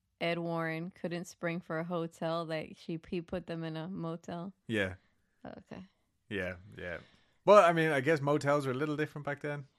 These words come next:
Speaker 1: Hmm.
Speaker 2: but I don't know. Anyway, Bill continued to choke her. By now, his growling was so loud, her ears were literally ringing.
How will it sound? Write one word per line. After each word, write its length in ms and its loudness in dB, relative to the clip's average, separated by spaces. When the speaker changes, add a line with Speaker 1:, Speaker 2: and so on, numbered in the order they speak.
Speaker 1:
Hmm. 180 -10
Speaker 2:
but 320 -4
I 120 -8
don't 160 -12
know. 340 -10
Anyway, 380 4
Bill 240 6
continued 500 -2
to 100 -10
choke 320 2
her. 220 -4
By 140 4
now, 440 2
his 160 -6
growling 420 4
was 140 -4
so 280 2
loud, 420 2
her 260 -4
ears 320 -2
were 140 -6
literally 420 -6
ringing. 500 -6